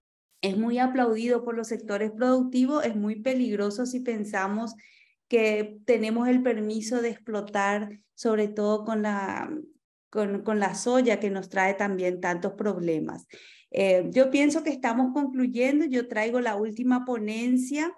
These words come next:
no, eh, no, no voy a hacer ninguna presentación, pero, eh, la idea era hablar, eh, finalmente un poco de, de ese derecho humano al agua y entender cómo surge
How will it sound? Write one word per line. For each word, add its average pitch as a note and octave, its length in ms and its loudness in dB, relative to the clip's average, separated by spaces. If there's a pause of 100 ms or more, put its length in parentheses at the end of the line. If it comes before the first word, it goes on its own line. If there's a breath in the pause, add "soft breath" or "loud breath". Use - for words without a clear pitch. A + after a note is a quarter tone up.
(340)
no, C4 480 0
eh, A3 460 -2
no, B3+ 280 0
no C4 160 2
voy C4+ 160 0
a C4+ 40 2
hacer B3+ 240 -4
ninguna A#3 400 -2
presentación, C4 920 0 (480 soft breath)
pero, F4+ 640 0
eh, A3+ 260 0
la A#3+ 140 0
idea B3 460 2
era B3+ 200 4
hablar, A#3 560 0
eh, G3+ 360 -2 (1120)
finalmente A#3 680 0
un A#3 140 4
poco A3+ 280 0
de, A3 460 -2 (200)
de B3 240 6
ese D4+ 200 2
derecho A#3+ 460 2
humano G#3+ 320 0
al G#3+ 160 0
agua F#3+ 420 0
y A#3 100 -2
entender G#3+ 640 -2
cómo A3+ 320 0
surge D#4 840 -2